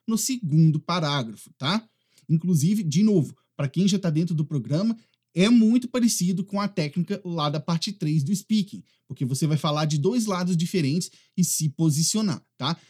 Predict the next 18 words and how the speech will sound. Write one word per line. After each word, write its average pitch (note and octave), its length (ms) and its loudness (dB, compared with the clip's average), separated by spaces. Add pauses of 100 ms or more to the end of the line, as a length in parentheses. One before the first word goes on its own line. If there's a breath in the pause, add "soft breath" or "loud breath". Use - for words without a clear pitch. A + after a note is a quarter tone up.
(160 soft breath)
Lá E3+ 280 0
na B3+ 120 0
conclusão, A#3 500 0
o A3 40 2
que G#3 120 -4
que - 80 -8
você G3 60 -8
vai G3+ 100 -2
fazer? G3+ 340 -2 (220 soft breath)
Você C#3+ 180 -2
vai B2+ 140 -2
pegar A#3 460 -4 (160 soft breath)
e E3+ 80 0
vai D3+ 200 0
retomar B3+ 1080 0
os A#3+ 160 -2
argumentos D#3 640 0
gerais, B2+ 640 -4